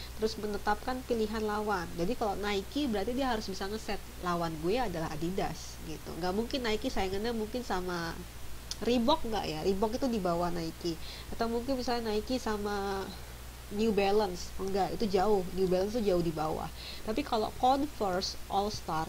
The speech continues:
itu dia punya segmen sendiri karena dia emang gayanya klasik, ya kan?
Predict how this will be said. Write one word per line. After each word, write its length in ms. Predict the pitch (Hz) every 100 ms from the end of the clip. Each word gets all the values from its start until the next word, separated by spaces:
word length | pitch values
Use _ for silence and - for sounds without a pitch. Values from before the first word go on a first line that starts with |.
| -
itu 160 | 220
dia 140 | 269 311
punya 240 | 277 254
segmen 320 | 254 - 233
sendiri 420 | 226 240 254 233 214
karena 240 | 180 202
dia 160 | 240 262
emang 140 | 254
gayanya 320 | 208 208 240
klasik, 400 | 277 262 254 - 240 - -
ya 160 | 226
kan? 140 | 220